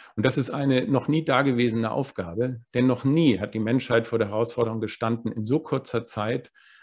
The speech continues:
eine Veränderung, die so grundlegend ist, dass sie Wohnen, Arbeiten, Produktion, Konsum, Mobilität, Verkehr, alles ändern muss und wird.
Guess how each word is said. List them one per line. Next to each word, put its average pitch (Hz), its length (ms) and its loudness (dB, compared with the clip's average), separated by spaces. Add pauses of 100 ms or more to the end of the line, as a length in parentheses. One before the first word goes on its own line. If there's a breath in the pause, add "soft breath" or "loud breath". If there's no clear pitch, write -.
eine 120 440 2
Veränderung, 120 640 0
die 110 100 -2
so 131 160 2
grundlegend 101 720 0
ist, - 440 -4 (420 loud breath)
dass 113 180 2
sie 113 260 2
Wohnen, 123 560 4
Arbeiten, 117 580 -2
Produktion, 110 760 -2
Konsum, 113 840 2
Mobilität, 127 760 -6
Verkehr, - 640 -8
alles 135 560 -4 (160)
ändern 113 560 -6
muss 98 360 -12
und 110 200 -14 (100)
wird. 110 400 -10